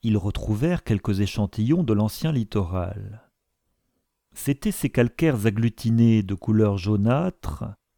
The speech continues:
dont les rivages provençaux sont le plus généralement semés. Mais cette étroite grève, évidemment un morceau de l'ancien globe, mesurait à peine quelques mètres de superficie, et sans s'y arrêter,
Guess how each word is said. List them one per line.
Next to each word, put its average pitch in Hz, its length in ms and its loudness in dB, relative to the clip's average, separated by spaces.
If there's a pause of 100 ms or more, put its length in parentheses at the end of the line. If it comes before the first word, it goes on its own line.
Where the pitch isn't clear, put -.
(120)
dont 117 220 0
les 107 120 4
rivages 107 420 0
provençaux 104 680 -2
sont 113 260 -6
le 101 120 0
plus - 160 -6
généralement 107 600 0
semés. 95 680 -6 (720)
Mais 110 300 0 (100)
cette - 320 -2
étroite 104 480 -2
grève, 123 680 -2 (420)
évidemment 110 760 2
un 101 100 2
morceau 104 340 2
de 107 100 2
l'ancien 95 420 0
globe, 135 580 0 (520)
mesurait 107 580 2
à 104 80 4
peine 156 400 2
quelques 104 280 2
mètres 117 360 0
de 98 100 0
superficie, 104 960 -2 (600)
et 104 240 2 (120)
sans 127 220 0
s'y 110 280 0
arrêter, 127 680 0